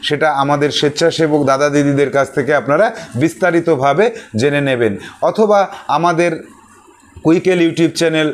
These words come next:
বা আরিভু YouTube চ্যানেলের যে, আহ, ভিডিওটা আপনারা দেখতে পাচ্ছেন, সেখানে comment বক্সে comment করে জানতে পারেন।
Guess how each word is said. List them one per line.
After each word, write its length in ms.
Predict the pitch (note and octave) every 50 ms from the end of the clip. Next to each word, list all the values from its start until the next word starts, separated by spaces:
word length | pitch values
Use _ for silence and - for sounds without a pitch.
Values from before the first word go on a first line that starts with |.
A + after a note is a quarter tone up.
| - - - -
বা 100 | B2 D3
আরিভু 460 | C#3+ D3 D#3 E3+ F#3+ F#3 E3 F3+ F#3
YouTube 320 | F3 E3 - E3 E3 D3 D3
চ্যানেলের 560 | - E3 D#3 D3+ D3+ D3+ D3+ D3+ D3 C#3 - - - - - - -
যে, 520 | - C3 A#2+ D#3 D#3+ D#3+ D#3 D3+ - - - - -
আহ, 500 | - C#3+ C#3+ C#3+ C#3 C#3+ C#3 C3 A2 C3
ভিডিওটা 520 | C#3 B2 C3+ E3 E3 F3 F#3 E3+ - E3+ D#3+
আপনারা 240 | C3+ D3+ D#3 D3+
দেখতে 320 | D3 C#3 D3+ D3 D3+ E3+ D#3+
পাচ্ছেন, 480 | C#3+ D3+ C#3+ C#3+ - D#3 D3+ D3 C#3+ D3 - - -
সেখানে 480 | - - D#3 C#3 C3 D#3 D3+ D3+ D3 B2+ - - - -
comment 360 | D3+ D3+ D#3 E3+ F3+ F3+ D#3+
বক্সে 340 | D#3+ D#3+ D#3 - - D#3+ D3
comment 400 | - D3 C#3+ D3 D3+ D#3 D3 C#3
করে 280 | D3+ D3 C#3+ C#3+ C3+ C3 - - - -
জানতে 340 | G#2 B2 C3 C3 C3 G#2 C3
পারেন। 300 | G#2+ G#2+ A#2 G2 D#2+ C#2+